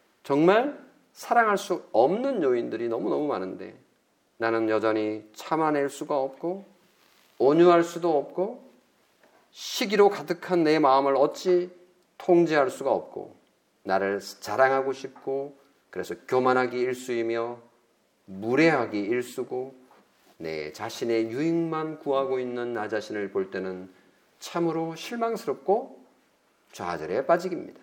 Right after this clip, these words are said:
빠지기도 합니다. 쉽게 화를 내고,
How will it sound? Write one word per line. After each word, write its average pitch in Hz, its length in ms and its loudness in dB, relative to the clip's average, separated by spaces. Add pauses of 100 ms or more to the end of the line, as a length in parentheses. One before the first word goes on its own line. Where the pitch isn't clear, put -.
(160)
빠지기도 117 560 -4 (200)
합니다. - 440 -12 (720)
쉽게 - 480 0
화를 151 360 4
내고, 170 360 -2